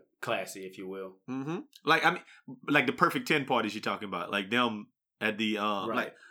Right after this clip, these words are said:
Speaker 2: like, Mark Roman had a, had a club out there once that, that was, um, until,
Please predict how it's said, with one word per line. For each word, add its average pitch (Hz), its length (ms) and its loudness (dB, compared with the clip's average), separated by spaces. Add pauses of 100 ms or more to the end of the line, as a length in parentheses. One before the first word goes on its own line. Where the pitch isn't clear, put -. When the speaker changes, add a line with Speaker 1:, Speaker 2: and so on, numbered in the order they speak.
(100)
Speaker 2:
like, 123 180 4
Mark 151 220 6
Roman 151 320 4
had 131 220 4
a, 107 100 2
had 117 160 2
a 110 60 0
club 120 360 0
out 107 200 0
there 107 160 0
once 104 300 -4
that, 92 280 -4 (300)
that 101 180 -2
was, 92 220 -6
um, 101 460 -8 (800)
until, 98 460 -2